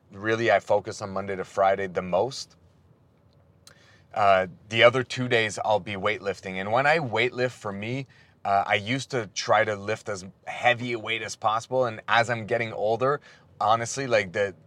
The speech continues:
the recovery of that has been challenging, but it's also the, the possibilities of, of, of injury, uh, becomes really, is much higher when you lift heavy weights.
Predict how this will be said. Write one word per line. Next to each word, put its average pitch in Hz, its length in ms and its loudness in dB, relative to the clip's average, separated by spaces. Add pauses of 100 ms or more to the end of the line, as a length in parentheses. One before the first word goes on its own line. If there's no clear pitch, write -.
(140)
the 107 140 -2
recovery 113 640 2
of 104 140 0
that 117 280 4
has 101 140 -12
been 101 200 -12
challenging, 120 540 -4
but 101 180 2 (560)
it's 113 200 -2
also 123 280 6
the, 113 220 -4 (160)
the 104 140 -6
possibilities 110 920 -4
of, 101 480 -2 (600)
of, 101 280 2
of 98 340 -2
injury, 104 640 -4 (260)
uh, 98 220 0
becomes 98 420 -8
really, 98 400 -8 (220)
is 113 220 -6
much 120 260 -2
higher 113 360 -2
when 101 200 -8
you 98 80 -10
lift 95 240 -6
heavy 98 260 -4
weights. 92 420 -6